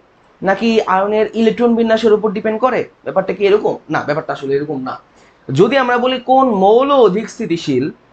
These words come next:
বা কোন পরমাণু অধিক স্থিতিশীল, তাহলে আমরা কি নি-, কি হিসেবে চিন্তা করব? ইলেকট্রন বিন্যাস হিসেবে চিন্তা করব। But এইখানে ভাইয়া আয়ন নিয়ে কাজ করতেছি আমরা। যখন আমরা বলবো কোন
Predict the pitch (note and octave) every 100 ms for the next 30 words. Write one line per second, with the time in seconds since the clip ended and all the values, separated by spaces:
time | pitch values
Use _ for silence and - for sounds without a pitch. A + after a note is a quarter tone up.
0 | _ D3+ D#3+ G#3+ G#3+ G3+ A3 C4 C#4 B3+
1 | F#3 E3+ E3+ - D#3 C3+ - A#2+ B2+ B2+
2 | _ _ F#3+ G3 B3 B3 A#3 A#3 A3+ A#3+
3 | A#3+ A#3 A#3 A#3 B3 A#3 A#3+ A#3 A#3 A3
4 | G#3+ D4+ - - _ _ - C4 C#4 A#3+
5 | F3+ D3+ C3+ C#3 C3+ A#2 B2+ G2+ - E2
6 | - - _ _ - - A#3+ A#3+ B3+ B3+
7 | B3+ C4+ - - G3+ A#3+ C#4 C4+ B3+ A3+
8 | F3 D#3+ C#3+ C#3+ C#3+ C#3 B2 A#2 G2+ -
9 | _ _ A#2 D#4+ C#4+ C#4+ B3+ A3+ F3 D3+
10 | C#3+ C#3 G#3+ G#3